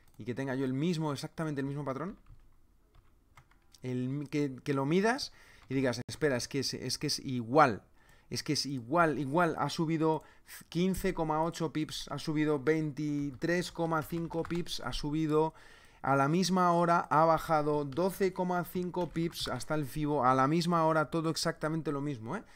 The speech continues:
Huele igual, como de-, como diríamos. En los cinco sentidos es lo mismo, ¿no? Para los cinco sentidos. Y resulta que cuando llego y me pongo a operarlo, no funciona, no funciona. Puede ser exactamente igual.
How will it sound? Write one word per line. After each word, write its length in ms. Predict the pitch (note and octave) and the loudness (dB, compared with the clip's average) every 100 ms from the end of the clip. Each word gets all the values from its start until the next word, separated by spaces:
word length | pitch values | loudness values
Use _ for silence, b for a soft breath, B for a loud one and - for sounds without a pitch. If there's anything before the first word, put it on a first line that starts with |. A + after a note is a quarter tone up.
| B B B B - | B B B B -6
Huele 340 | B2 E3 E3+ | 2 4 4
igual, 320 | E3+ D3+ D#3+ D3+ | 2 4 4 4
como 200 | C3+ A#2 | 0 0
de-, 180 | A#2+ | -2
como 200 | G#2+ B2 | -2 -4
diríamos. 440 | A#2+ A#2+ A2+ G#2 G#2+ | -2 -2 -2 -6 -4
En 80 | C3 | -4
los 120 | B2+ | -2
cinco 260 | G#3 G3+ | -2 0
sentidos 540 | F#3 D#3+ D3+ A3 A#3+ E3+ | 0 0 -2 -2 0 -2
es 120 | C3+ | -4
lo 100 | B2 | -4
mismo, 340 | G#2+ F#2 F#2 | -4 -8 -10
¿no? 140 | C3+ C#4 | -8 -10
Para 240 | - G#2+ | -8 -8
los 140 | G2+ G2+ | -8 -10
cinco 240 | G#2 G2 | -12 -12
sentidos. 520 | G2+ G2+ - - - - | -14 -16 -20 -20 -20 -18
Y 160 | B2+ A#2 | -12 -10
resulta 680 | A2 G#2+ C3+ C#3 - C4+ - - _ _ _ _ _ _ _ _ _ _ B B B B | -10 -10 -10 -8 -8 -8 -12 -20 _ _ _ _ _ _ _ _ _ _ B B B B
que 120 | - | -8
cuando 260 | A#2+ B2 A#2+ | -4 -2 -2
llego 240 | C#3 C3 | 0 0
y 40 | A#2+ | -2
me 120 | A2+ | -2
pongo 200 | A#2+ C3 | -2 -2
a 20 | |
operarlo, 500 | A#2+ B2 C#3+ E3+ A#3 - - _ - | 0 2 2 0 -4 -10 -20 _ -14
no 320 | A#2+ A#2 E3 | -6 -4 -4
funciona, 920 | - A#2+ A2 - D3 D3 B2+ F#2+ F2 | -4 -6 -6 -6 2 4 4 -2 -6
no 300 | - B2 D3+ | -6 -2 -2
funciona. 520 | B2+ A#2 - F#2 F2 - | -2 -6 -6 -8 -10 -10
Puede 220 | A2+ G#2 | -8 -6
ser 180 | G2+ E2 | -8 -12
exactamente 640 | - F#2+ - F#2+ F#2+ F#2+ | -12 -14 -12 -12 -12 -10
igual. 360 | F#2+ A2+ C#3+ | -6 -4 -4